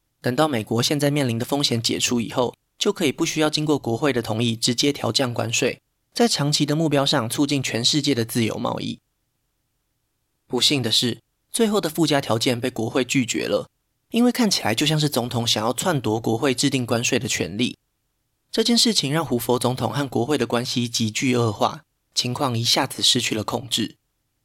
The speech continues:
这是胡佛总统第一次担任民选官员，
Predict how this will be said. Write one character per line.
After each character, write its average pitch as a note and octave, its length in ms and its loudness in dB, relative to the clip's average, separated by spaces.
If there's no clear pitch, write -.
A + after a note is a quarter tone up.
这 D3+ 140 0
是 D3 120 2
胡 C3+ 200 0
佛 C3 200 2
总 C3 200 0
统 A2 200 -2
第 C#3 160 0
一 D3+ 60 2
次 D3+ 140 0
担 C#3 160 2
任 C#3 100 2
民 A2+ 180 0
选 - 200 -4
官 A#2+ 180 0
员， G#2+ 300 -4